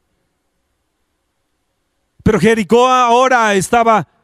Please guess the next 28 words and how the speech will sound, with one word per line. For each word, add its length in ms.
en 100
una 120
situación 440
árida, 420
seca, 520
marchita, 840
sin 260
vida. 320
No 140
había 400
árboles, 580
no 140
había 380
frutas, 920
no 140
había 180
frutos. 1000
Todo 340
se 160
había 500
marchitado 680
porque 240
una 160
corriente 840
de 140
aguas 440
venenosas 720
habían 460